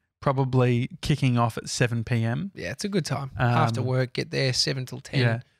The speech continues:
Speaker 2: Wrap it up,
Speaker 1: And
Speaker 2: head home.
Speaker 1: so, um,
Speaker 2: We'll, uh,
Speaker 1: finger food?
Speaker 2: Yeah, there'll be more details as it comes.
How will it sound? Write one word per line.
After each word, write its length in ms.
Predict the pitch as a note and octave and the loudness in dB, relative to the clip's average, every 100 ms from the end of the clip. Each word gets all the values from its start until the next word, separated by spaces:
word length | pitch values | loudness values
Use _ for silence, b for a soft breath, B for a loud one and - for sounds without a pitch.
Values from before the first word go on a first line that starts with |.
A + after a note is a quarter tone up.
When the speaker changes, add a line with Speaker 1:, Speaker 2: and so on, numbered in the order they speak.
| _ _ | _ _
Speaker 2:
Wrap 120 | B2 | -6
it 80 | C3+ | -2
up, 160 | C3+ - | -2 0
Speaker 1:
And 120 | C3+ | -2
Speaker 2:
head 120 | C3 C#3 | 2 4
home. 120 | B2 A#2+ | 6 6
Speaker 1:
so, 120 | A#2+ A#2+ | 2 2
um, 400 | A#2 A#2 A2+ A2+ - _ _ _ | 0 -2 -4 -8 -14 _ _ _
Speaker 2:
We'll, 220 | C#3+ C3+ | 0 2
uh, 240 | C3 B2+ A#2+ - | 4 2 -2 0
Speaker 1:
finger 200 | D3+ D3 | 2 2
food? 380 | - F3 D4 B3+ _ _ _ _ | 2 0 0 -6 _ _ _ _
Speaker 2:
Yeah, 260 | G#3+ A3 G#3+ | 2 4 4
there'll 120 | G#3 | 2
be 140 | G3+ | 2
more 180 | G3 G3 | 4 4
details 460 | D#3+ D#3 D3+ C#3 B2+ | 4 2 2 2 -2
as 140 | B2 | -6
it 80 | B2 | -8
comes. 400 | - B2 B2 - | -6 -6 -6 -14